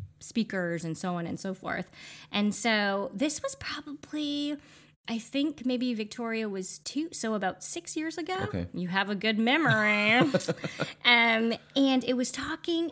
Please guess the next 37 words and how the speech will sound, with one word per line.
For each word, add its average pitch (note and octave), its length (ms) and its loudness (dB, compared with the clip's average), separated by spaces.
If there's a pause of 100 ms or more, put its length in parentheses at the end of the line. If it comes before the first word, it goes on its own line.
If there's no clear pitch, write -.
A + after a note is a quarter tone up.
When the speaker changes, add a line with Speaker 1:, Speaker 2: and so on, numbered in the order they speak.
Speaker 1:
about A3+ 580 -2
moms A#3 600 0
who A3 160 -4
are F#3 140 -6
tired. - 680 -10 (140)
Speaker 2:
Yeah. F#2 160 -4 (340)
Speaker 1:
Uh, G#3 300 0
it A#3+ 180 4
was A3+ 160 2
a A#3 80 2
woman G#3+ 300 2
who G#3+ 140 2
had F#3 100 -2
written F#3+ 260 -2
a G3+ 60 0
book F3+ 420 0
about, E3+ 300 -4
like, D#3+ 200 -6
how F#3+ 280 2
to F3+ 180 2
self-care F3 920 0
and E3 180 -4
also F3 560 -2
how F3 280 -4
to, E3+ 520 -4
you F3 140 -6
know, E3+ 120 -6
revitalize E3+ 640 -2
your F3+ 80 0
marriage E3 420 -4
and E3+ 120 -4
make - 140 -6
sure F#3 180 -6
you're F3+ 120 -2
investing A3 460 -2
in - 100 -6
it. - 140 -8